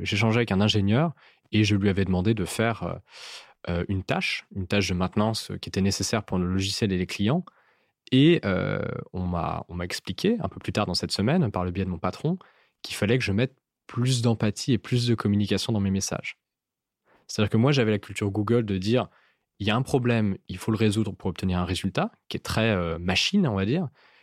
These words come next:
Et je me suis retrouvé dans un environnement qui avait un très fort quotient, euh, émotionnel où il fallait mettre les formes.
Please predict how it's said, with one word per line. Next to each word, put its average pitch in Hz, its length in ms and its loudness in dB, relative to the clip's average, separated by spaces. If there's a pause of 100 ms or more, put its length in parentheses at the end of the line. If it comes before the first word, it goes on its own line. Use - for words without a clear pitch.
Et 98 60 -2
je 98 80 0
me 104 80 2
suis 104 80 -4
retrouvé 143 200 2
dans 120 180 0
un 104 60 2
environnement 113 560 2 (280)
qui 110 80 2
avait 101 100 2
un 101 140 2
très - 240 -2
fort - 260 -4
quotient, 139 520 0 (540)
euh, 90 380 -2
émotionnel 113 680 2 (260)
où 147 100 4
il 156 80 2
fallait 113 220 0
mettre 127 200 -2
les 120 60 0
formes. 92 320 -6